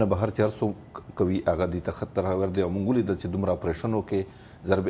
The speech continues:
عضب اپریشنو، ضرب عضب کې دوی دا وکړل چې هغه کسان یې د پولې اخ طرف ته واړول. او هغه نه بعد، ضرب عضب نه پس موږ ولیدل چې افغانستان کې بدنامي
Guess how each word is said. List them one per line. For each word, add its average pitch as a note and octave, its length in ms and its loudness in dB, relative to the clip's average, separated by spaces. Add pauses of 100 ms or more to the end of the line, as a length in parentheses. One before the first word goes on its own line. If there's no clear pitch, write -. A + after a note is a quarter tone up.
عضب A#2 320 4
اپریشنو، G2+ 580 0 (400)
ضرب F#2 260 0
عضب A2+ 220 2
کې G#2+ 140 0
دوی A2 60 2 (120)
دا A2+ 80 4
وکړل F#2+ 260 -2
چې - 40 -4
هغه F2+ 160 0
کسان G2 300 2
یې F2+ 120 0
د E2+ 80 -6
پولې F#2+ 240 2
اخ - 100 -10 (240)
طرف F2 240 0
ته E2+ 120 2
واړول. D2+ 400 0 (480)
او F#2 80 2 (200)
هغه C3+ 440 0
نه F#2+ 40 4 (120)
بعد، A2+ 240 2
ضرب F#2 180 2 (100)
عضب A#2 200 2
نه F#2+ 80 2 (260)
پس A2 240 2
موږ F#2+ 160 0
ولیدل G2 260 2
چې - 180 -4
افغانستان F2+ 480 0
کې - 160 -4
بدنامي F2+ 340 0